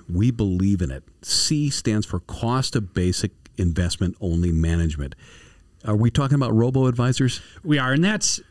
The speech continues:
Speaker 2: it's very simple. You think of Betterment, you think of Schwab, uh, Intelligent Portfolios. These are places where you can go and you can get one thing. You can get investment management. Basically, you could call it advice, but it isn't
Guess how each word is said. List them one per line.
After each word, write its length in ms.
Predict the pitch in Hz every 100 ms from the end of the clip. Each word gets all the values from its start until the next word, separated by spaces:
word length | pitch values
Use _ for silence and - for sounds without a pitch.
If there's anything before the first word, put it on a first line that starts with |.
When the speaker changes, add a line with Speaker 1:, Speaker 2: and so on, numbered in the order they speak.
| -
Speaker 2:
it's 140 | 123
very 220 | 165 170
simple. 440 | - 131 110 104 107
You 100 | 110
think 220 | 135 113
of 140 | 104
Betterment, 460 | 107 127 123 127 120
you 120 | 110
think 200 | 117 104
of 120 | 95
Schwab, 640 | - - 135 120 117 107 -
uh, 80 | 117
Intelligent 540 | 104 120 120 113 107
Portfolios. 560 | 120 104 131 120 117 110
These 180 | 185
are 60 | 202
places 420 | 151 135 123 117
where 100 | 107
you 140 | 120 123
can 160 | 123
go 220 | 107 107
and 160 | 107 110
you 100 | 123
can 180 | 120 113
get 200 | 110 -
one 220 | 107 98
thing. 220 | - 85 - - - - -
You 120 | 123
can 140 | 131
get 200 | 117 123
investment 640 | - 117 101 107 - 113 -
management. 560 | 107 98 92 95 98 - _ _ _ _ _
Basically, 560 | 160 - 139 120 120 -
you 320 | 104 156 147
could 180 | 117 -
call 260 | - 135
it 80 | 196
advice, 340 | 202 208 202
but 180 | - 131
it 120 | 127
isn't 260 | 120 104 98